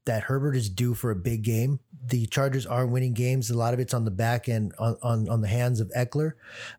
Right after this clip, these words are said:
but it's, it's time for Herbert to, to put up or shut up for a lot of his fantasy owners 'cause this guy was getting drafted real high, and, and he should have been because he's a big game at any time. We're just waiting to see it.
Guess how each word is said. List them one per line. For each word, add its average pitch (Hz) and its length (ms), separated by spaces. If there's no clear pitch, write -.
but 120 140
it's, 120 160
it's 131 160
time 143 180
for 127 140
Herbert 120 380
to, 113 260
to 110 240
put 135 220
up 117 100
or 107 60
shut 123 180
up 107 100
for 113 120
a - 20
lot 113 160
of 110 80
his 104 140
fantasy 110 440
owners 104 300
'cause 101 100
this 120 140
guy 117 160
was 104 120
getting 101 160
drafted 95 340
real 117 380
high, 113 260
and, 117 240
and 113 320
he 120 160
should 131 220
have 110 100
been 98 200
because 113 260
he's 123 240
a 107 160
big 113 300
game 123 220
at 113 120
any 120 200
time. 123 380
We're 117 80
just 117 180
waiting 113 200
to 101 80
see 110 240
it. 95 160